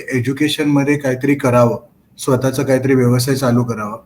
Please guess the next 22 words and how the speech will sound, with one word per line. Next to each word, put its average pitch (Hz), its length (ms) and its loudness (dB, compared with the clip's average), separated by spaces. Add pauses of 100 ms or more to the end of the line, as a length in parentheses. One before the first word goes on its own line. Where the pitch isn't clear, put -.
(640)
आणि 147 180 2
त्याचा 170 200 4
इम्पॅक्ट 143 480 2
थोडा 180 200 4
लार्जर 147 420 6
ऑडियन्सला 151 500 6
असेल 131 280 2
असं 123 200 -2
काहीतरी 143 280 2
व्यवसाय 120 440 2
करावा, 104 300 -10 (1040)
म्हणून 143 420 4 (400)
पब्लिकेशन्समध्ये 143 840 2
आलो. 101 200 -4 (480)
दोन 120 220 0
हजार 131 200 4
सहा 131 220 0
ऑक्टोबरमध्ये 127 840 2
पहिली 123 340 2
पुस्तक - 640 -6 (300)
सीईटी, 151 720 2 (380)
जे 135 420 4